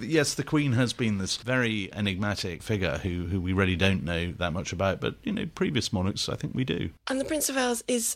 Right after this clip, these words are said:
Speaker 2: about to turn seventy in November, and he has met people from all walks of life. And as far as I'm aware, he hasn't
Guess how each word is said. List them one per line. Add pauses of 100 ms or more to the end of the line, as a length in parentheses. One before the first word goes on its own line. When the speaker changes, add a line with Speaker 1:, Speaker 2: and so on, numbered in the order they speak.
Speaker 2:
about
to
turn
seventy
in
November,
and
he
has
met
people
from
all
walks
of
life. (460)
And
as
far
as
I'm
aware,
he
hasn't